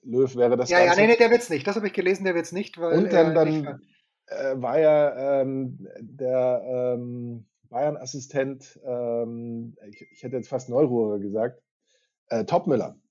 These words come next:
Speaker 1: Äh, der
Speaker 2: Dino, Dino
Speaker 1: Dino,
Speaker 2: Topmüller.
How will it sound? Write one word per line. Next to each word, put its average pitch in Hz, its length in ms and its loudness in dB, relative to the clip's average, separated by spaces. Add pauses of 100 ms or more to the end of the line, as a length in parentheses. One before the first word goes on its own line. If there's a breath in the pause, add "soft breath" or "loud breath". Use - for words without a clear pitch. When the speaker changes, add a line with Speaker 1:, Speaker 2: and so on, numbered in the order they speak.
(160)
Speaker 1:
Äh, 107 540 -8
der 117 580 -2
Speaker 2:
Dino, 160 380 -2 (100)
Dino 180 240 -6
Speaker 1:
Dino, - 20 -8
Speaker 2:
Topmüller. 123 500 -6